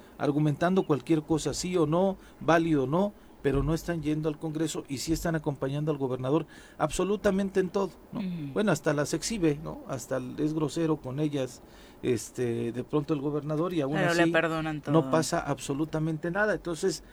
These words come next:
Speaker 1: eh, lo, lo grave es, eh, hay una regla no escrita en Morena, ¿no? Que normalmente la tenía incluso el P R D, que era,
Speaker 2: Ujú.
Speaker 1: eh, se cambia el coordinador parlamentario cada año.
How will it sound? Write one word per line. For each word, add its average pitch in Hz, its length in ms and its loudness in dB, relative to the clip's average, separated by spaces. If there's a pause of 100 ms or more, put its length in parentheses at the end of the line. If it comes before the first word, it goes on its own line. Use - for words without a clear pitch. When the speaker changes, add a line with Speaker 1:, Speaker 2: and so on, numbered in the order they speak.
(260)
Speaker 1:
eh, - 180 -4
lo, 160 220 2
lo 170 160 4
grave 226 320 6
es, - 220 2
eh, 139 160 -10 (500)
hay 202 160 2
una 214 160 6
regla 190 460 6
no 180 160 4
escrita 185 580 2
en 135 140 -4
Morena, 180 480 0 (280)
¿no? 180 180 -8 (500)
Que 151 100 -2
normalmente 170 540 -4
la 139 100 -2
tenía 147 240 -2
incluso 151 320 -4
el 127 80 -2
P - 140 0
R 131 160 -2
D, 202 180 8 (640)
que 147 240 2
era, 175 260 6
Speaker 2:
Ujú. 190 100 -6
Speaker 1:
eh, 127 220 0
se - 180 -4
cambia 160 500 2
el 123 180 0
coordinador 123 540 -4
parlamentario 117 720 -2
cada 107 280 -2
año. - 240 -12